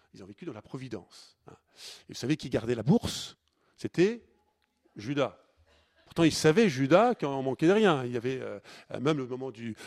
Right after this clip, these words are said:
euh, du dernier repas, la bourse était bien pleine. Quand Judas part, les apôtres ne savent pas pourquoi, et les apôtres pensent, ils disent, ils pensent qu'il est parti donner de l'argent aux pauvres. Voyez ? <laughs> C'était pour donner de l'argent aux pauvres. Bon, bah, pas de chance, non. Euh, c'était donner de l'argent, alors c'était de recevoir de l'argent.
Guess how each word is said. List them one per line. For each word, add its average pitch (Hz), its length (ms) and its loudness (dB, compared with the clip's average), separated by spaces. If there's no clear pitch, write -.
euh, 139 80 -4
du 123 100 -8
dernier 117 280 -8
repas, 190 440 -2
la 127 120 -4
bourse 139 260 -8
était 135 200 -12
bien 113 180 -12
pleine. 196 300 -12
Quand 135 140 -14
Judas 120 340 -4
part, 180 440 0
les 135 120 -6
apôtres 139 200 -4
ne - 40 -14
savent 131 120 -14
pas 131 120 -14
pourquoi, 202 500 0
et 135 160 0
les 131 160 -4
apôtres 233 240 -4
pensent, 196 220 -2
ils 160 40 -6
disent, 190 140 -8
ils 170 100 -8
pensent 220 300 -8
qu'il 170 100 -6
est - 20 -2
parti - 260 -8
donner 208 160 -10
de 214 40 -12
l'argent 208 240 -8
aux 254 60 -8
pauvres. 208 440 -8
Voyez ? 160 260 -8
<laughs> - 440 -16
C'était 160 220 -8
pour 156 120 -8
donner 190 100 -4
de 165 60 -2
l'argent 156 160 -6
aux 143 40 -10
pauvres. 107 240 -12
Bon, 110 160 -8
bah, 95 340 -10
pas - 60 -12
de - 60 -16
chance, - 320 -14
non. - 100 -16
Euh, 101 520 -12
c'était - 240 -16
donner 117 160 -10
de 120 60 -12
l'argent, 117 420 -16
alors 104 140 -16
c'était - 180 -16
de 135 60 -8
recevoir 113 400 -8
de 113 60 -10
l'argent. 87 300 -12